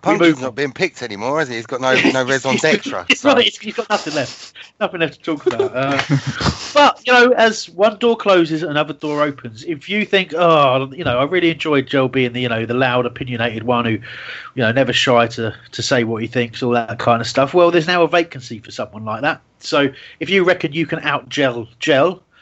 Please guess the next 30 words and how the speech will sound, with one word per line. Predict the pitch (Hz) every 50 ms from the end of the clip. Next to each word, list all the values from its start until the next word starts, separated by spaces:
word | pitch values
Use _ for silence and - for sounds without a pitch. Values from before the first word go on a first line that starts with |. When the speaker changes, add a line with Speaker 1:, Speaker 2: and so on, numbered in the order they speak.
| - -
Speaker 2:
<laughs> | - - - _ _ -
then | - 147 139 143 202 170 160 214
obviously | 214 170 160 - 190 180
get | - 175 147
in | 151
contact | - - 185 185 - - 135
with | - 107 101
us. | 101 107
Go | - - 123 120
to | 113 - -
H | - 127 117 - 127
O | 117
L | 113
radio | 113 117 110 113 113 107
dot | 104 - 123 113 110
net | 117 117 101 87
forward | - - - - 123 113 107 -
slash | - - 110 - -
contact | - 139 143 139 120 - 98 113 - - - _ - - - - - - - _ _ _ _ -
and, | 175 165
and | 165 185 180 -
give | - 220 220
us | - -
a | -
shout | - 254 269 262 165 - -
if, | 117 -
if | 143 139 135 -
you | 165 160 139
feel | 131 - 165 160 151
that | 147 143 131 -